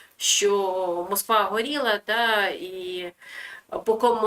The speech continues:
е, дзвонять твої колокола. І це мені так відізвалося. Е, я це все дивлюся,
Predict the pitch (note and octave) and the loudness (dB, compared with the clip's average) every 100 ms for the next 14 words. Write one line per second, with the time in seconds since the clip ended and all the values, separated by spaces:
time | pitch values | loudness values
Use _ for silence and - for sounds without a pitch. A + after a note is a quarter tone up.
0 | G#3+ G#3 G3+ F#3+ G#3 G#3+ G3 F#3+ F#3 F3+ | 4 4 2 0 0 2 0 -2 -10 -8
1 | F#3+ F#3 F#3 F3+ F3 D#3 D3 - _ - | -6 -6 -4 -4 -2 -2 -4 -12 _ -20
2 | - - - - - _ _ _ _ _ | -18 -16 -14 -16 -20 _ _ _ _ _
3 | _ _ _ _ _ _ _ - G#3 D4 | _ _ _ _ _ _ _ -6 0 2
4 | D4 C4+ B3+ B3 C4 B3 B3 G#3+ F#3 G3+ | 2 0 -2 2 2 2 0 -8 -8 -8
5 | F3+ G3 C4 E4 E4 A3 - - D3 C#3 | -10 0 4 4 4 0 -2 -6 -6 -8
6 | - _ _ _ _ _ _ _ _ _ | -16 _ _ _ _ _ _ _ _ _
7 | _ _ _ _ _ _ _ _ _ _ | _ _ _ _ _ _ _ _ _ _
8 | D#3+ F#3+ G3 G3 F#3+ F3+ - - F#3+ - | 2 4 4 4 2 0 -8 -14 -14 -16
9 | - C4+ D4 D4 C4+ - C4 G#3+ A#3 D4 | 0 2 2 0 -4 -4 -4 -4 -4 -2
10 | E4+ F4 - | 0 0 2